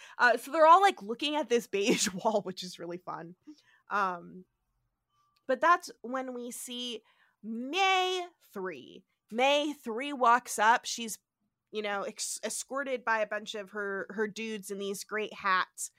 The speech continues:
She is in black tights with, like, a, a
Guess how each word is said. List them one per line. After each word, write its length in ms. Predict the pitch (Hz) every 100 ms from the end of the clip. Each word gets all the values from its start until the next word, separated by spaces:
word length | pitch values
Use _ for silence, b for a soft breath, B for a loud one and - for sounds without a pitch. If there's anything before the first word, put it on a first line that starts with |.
| b b b
She 220 | - - 311 381
is 160 | 381
in 220 | 294 285 269 _
black 360 | 220 233 370 -
tights 580 | 226 254 349 359 - - -
with, 340 | 240 262 254
like, 280 | 240 226 226
a, 320 | 202 180 165 - _ _ _ _ _ -
a 120 | 226